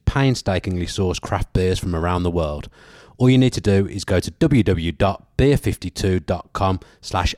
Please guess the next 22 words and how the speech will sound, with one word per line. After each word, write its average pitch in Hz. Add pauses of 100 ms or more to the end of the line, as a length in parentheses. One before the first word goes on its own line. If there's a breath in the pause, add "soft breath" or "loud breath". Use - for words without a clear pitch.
eighteen 104
seventy-four 85 (340 loud breath)
and 95
cover 98
just 147
the 107
postage 95
of -
four 98
pounds 87
ninety-five. 82 (220 soft breath)
You 95
gotta 95
pay 95
the 90
poster. 80 (640 loud breath)
And -
as 98
if 113
that 160
wasn't 104
enough, 98